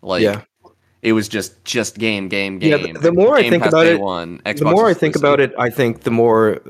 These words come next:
Speaker 2: I'll have to give Microsoft the point over Nintendo here, 'cause Nintendo, while they had higher highs for me personally, like, they were only forty minutes long. So, like, you know, half as long as Microsoft's conference, and, like, the first half of their conference was just kinda meh.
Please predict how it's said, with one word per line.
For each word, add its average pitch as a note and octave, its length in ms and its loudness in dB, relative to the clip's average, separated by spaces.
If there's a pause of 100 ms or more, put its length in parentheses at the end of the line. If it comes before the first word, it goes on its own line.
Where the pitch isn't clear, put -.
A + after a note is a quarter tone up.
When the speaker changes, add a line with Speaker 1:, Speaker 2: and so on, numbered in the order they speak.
(220)
Speaker 2:
I'll A2+ 200 -2
have A2 180 -4
to - 80 -12
give G#2+ 160 0
Microsoft G2+ 500 -2
the - 80 -14
point G#2+ 220 -4
over G2+ 160 0
Nintendo G2 420 -4
here, G#2+ 100 2
'cause C3 140 -4
Nintendo, B3 600 2 (300)
while D3 260 2
they G3+ 120 4
had E3+ 220 2
higher B2 380 0
highs A2+ 340 0
for A#2+ 140 -4
me A2 200 -2
personally, C3+ 600 0
like, G#2 420 -2 (880)
they D3 120 4
were D3+ 120 4
only D#3+ 240 4
forty C3+ 340 0
minutes B2 300 -2
long. A2+ 400 0 (240)
So, B2 180 2
like, A#2 360 -2 (140)
you C3 100 -2
know, G#2 120 0
half A#2+ 340 0
as B2 100 0
long A#2 200 2
as G#2+ 80 -4
Microsoft's G#2 420 -2
conference, G2+ 420 -2
and, A#2 140 2
like, G#2+ 180 0 (180)
the B2+ 120 -2
first A#2+ 300 0
half G#2+ 280 -2
of G#2+ 100 -6
their G#2 180 0
conference G2+ 580 -4
was G2+ 240 -2
just G#2+ 180 -4
kinda G2+ 200 -2
meh. G2+ 240 -2